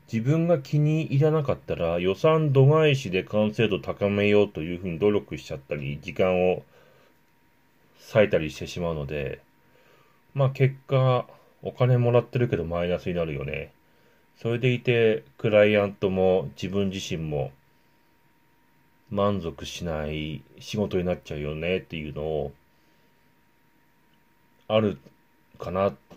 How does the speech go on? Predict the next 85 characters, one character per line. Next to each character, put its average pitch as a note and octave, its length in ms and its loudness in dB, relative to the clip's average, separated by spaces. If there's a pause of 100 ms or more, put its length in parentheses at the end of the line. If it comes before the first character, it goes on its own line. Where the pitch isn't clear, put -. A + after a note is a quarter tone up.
(100)
ま F#2 160 -4
あ、 - 40 -8
そ - 140 -4
う C#3 40 2
い - 20 2
う - 40 -2
の - 60 -8
経 C3 200 2
験 D3+ 300 2
も C#3+ 380 4
な B2 220 2
い D#3 80 4
わ A#2+ 140 4
け E2 100 -10
じ E2 100 -4
ゃ E2 200 0
な F#2+ 180 2
い F#2 60 2
で E2 100 -4
す C#2 100 -16
け B1+ 100 -12
ど、 A#1 160 -14 (500)
そ B2+ 180 0
う B2+ 40 2
い B2+ 40 0
っ - 40 -6
た C3 120 0
こ B2 100 2
と C3 100 2
も G#2 200 4
あ - 20 4
ん G#2+ 100 0
の E2+ 100 -2
か D2 80 -4
な D2 300 -6
っ - 20 -10
て D#2 140 -10
い E2 100 -6
う - 20 -8
の D#2 80 -8
が D2 80 -4
一 - 180 -4
つ D#2 340 -10 (520)
要 F#2 300 0
因 F2+ 160 -4
と F2+ 140 -2
し - 80 -14
て E2+ 180 -2
思 F2 280 -2
い E2+ 40 -4
浮 D#2+ 80 -10
か D#2 140 -6
び D#2 120 -12
ま D#2 140 -10
し - 100 -18
た。 - 140 -8
ま C3+ 160 0
あ、 G#2+ 60 2
一 G2+ 200 -6 (120)
方、 C#3+ 200 4
お G#2 60 2
金 F3 240 4
も F#3 160 8
ら F#3 100 12
わ F3+ 140 12
な F3+ 140 6
い E3+ 60 2
仕 E3+ 120 -6
事 E3 220 0
っ D3+ 40 -4
て - 120 -6
い E3 80 0
う D3 40 2
の G2+ 80 4
は D#2+ 60 4
割 A2+ 160 4
と D#3 80 -2
気 D3 180 -4
楽 D3+ 640 4
な C#3+ 160 4
ん A#2 100 2
で D#2 120 -4
す - 120 -14
よ C2+ 100 -8
ね。 C#2+ 260 -14